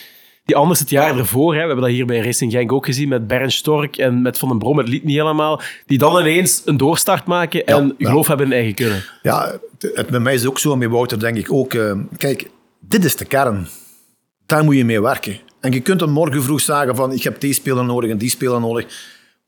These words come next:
Speaker 2: Maar ik was een trui, eh, sorry, maar, eh, was het budget ook maar heel laag. Ik denk dat we het laagste budget hadden. Buiten, buiten misschien Kortrijk misschien. En, eh, ja, daar moet je mee doen. Dan kun je zeuren, zeuren, zeuren. Hè.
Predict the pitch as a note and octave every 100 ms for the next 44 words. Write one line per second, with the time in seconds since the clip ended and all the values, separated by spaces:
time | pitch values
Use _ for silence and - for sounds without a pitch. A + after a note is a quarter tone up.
0 | _ _ _ - - - A2+ G#2+ G#2 -
1 | G#2+ B2 C#3 - G#2+ - - - D#3 D#3+
2 | A#2 G#2+ G#2+ G#2 G#2+ - G#2 G2+ F#2 A#2
3 | D#3+ C#3+ A#2 C3+ C#3+ B2+ A#2 B2+ G#2+ A2+
4 | G#2 - G#2+ A2 - F2+ A2 B2+ G2 A#2
5 | - _ _ _ _ _ _ _ _ -
6 | A2 - _ G#2 A2+ G2 - G#2 A2+ A2
7 | A#2+ B2+ A2+ - C3+ - - G#2 G#2+ G#2+
8 | G#2+ G#2+ - E3 D#3 E3+ F3 D3 C3+ B2
9 | D3 B2+ G#2 - C#3+ F#3 E3 C3 A#2+ E3+
10 | D3 A2+ C3+ C3 A2+ C#3 F3 B2